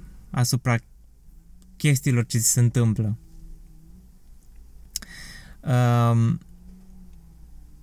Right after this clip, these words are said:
vorbește despre diferența dintre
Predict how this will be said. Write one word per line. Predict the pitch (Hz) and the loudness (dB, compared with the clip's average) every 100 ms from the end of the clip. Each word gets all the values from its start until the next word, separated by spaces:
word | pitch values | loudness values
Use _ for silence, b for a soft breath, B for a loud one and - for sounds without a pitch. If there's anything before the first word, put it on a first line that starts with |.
| - - - - - - - - - - - | -20 -20 -20 -20 -20 -20 -20 -20 -20 -14 -2
vorbește | 135 143 147 208 - | 0 2 2 0 2
despre | 185 170 - 147 | 0 0 0 0
diferența | 143 131 147 180 190 170 | 0 0 2 4 4 2
dintre | 147 147 139 143 139 131 127 127 | 2 2 2 2 2 2 2 0